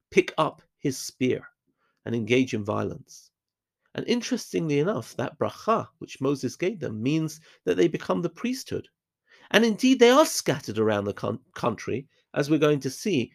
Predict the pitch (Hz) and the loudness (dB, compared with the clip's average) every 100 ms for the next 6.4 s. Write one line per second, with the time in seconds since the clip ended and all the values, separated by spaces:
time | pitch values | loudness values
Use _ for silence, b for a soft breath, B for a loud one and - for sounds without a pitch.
0 | _ - 127 - 165 - 147 120 - - | _ -6 -4 -2 -2 -2 -4 -8 -8 -2
1 | 208 95 - _ _ _ - 131 131 131 | -2 -2 -10 _ _ _ 0 2 4 2
2 | 131 113 - 151 135 127 123 123 - _ | 0 -8 -2 -2 -2 0 0 -2 -10 _
3 | _ - - 208 - 127 104 - 101 110 | _ -20 -4 -4 0 -2 -2 -10 -8 -4
4 | 113 87 87 85 - - _ _ _ _ | -4 -4 -6 -8 -12 -20 _ _ _ _
5 | _ _ - 135 131 - 165 160 143 - | _ _ -4 -2 -4 -4 -4 -4 -8 -6
6 | 101 131 120 - | 0 4 4 0